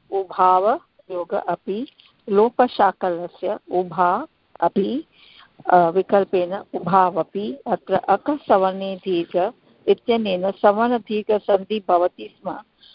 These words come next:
परन्तु पूर्वत्रासिद्धम् इत्यनेन, अ, अ, अकः दीर्घ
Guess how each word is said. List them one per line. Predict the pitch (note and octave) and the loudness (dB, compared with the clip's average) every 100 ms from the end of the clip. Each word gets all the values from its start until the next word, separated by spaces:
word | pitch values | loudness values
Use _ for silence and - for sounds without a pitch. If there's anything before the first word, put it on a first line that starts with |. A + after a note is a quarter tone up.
| _ - | _ 2
परन्तु | G#3 G#3+ A3+ | 4 4 -4
पूर्वत्रासिद्धम् | G#3 - A3+ A#3+ A#3+ A#3+ A#3+ A#3 B3 A3+ G3 G3 F#3+ A3+ _ _ - _ C4 _ _ _ _ - | -14 -10 -6 -2 -2 -2 0 0 -2 -6 -4 -4 -6 -8 _ _ -20 _ -20 _ _ _ _ -8
इत्यनेन, | A3+ - B3 A3+ A3 G#3 G3+ A3 C#4 - _ _ - _ - | -8 0 2 2 -2 -2 0 0 -2 -10 _ _ -20 _ 2
अ, | F3+ E3+ F3 F3+ - - - _ _ - _ - _ _ _ _ _ G3 | 2 2 -2 -10 -18 -20 -20 _ _ -20 _ -20 _ _ _ _ _ -2
अ, | F#3 - - | 0 0 0
अकः | G3+ - A#3 A#3 A#3+ A3+ | 0 0 0 2 2 2
दीर्घ | - A3 A3 - - | -2 -8 -8 -8 -10